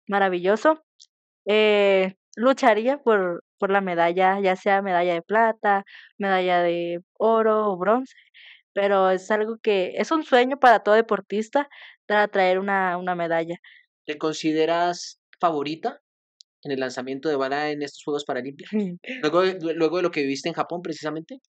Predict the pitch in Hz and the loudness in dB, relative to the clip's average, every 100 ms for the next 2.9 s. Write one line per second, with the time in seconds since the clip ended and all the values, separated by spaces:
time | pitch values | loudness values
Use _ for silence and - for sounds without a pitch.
0 | - 214 233 214 185 170 - - 202 202 | -6 -6 -2 -2 0 0 -4 -14 0 4
1 | 226 220 214 185 175 - - 220 220 - | 6 4 2 -6 -8 -10 -2 0 0 -6
2 | 208 - 226 220 277 302 202 123 - | -16 -4 0 2 2 2 -2 -4 -12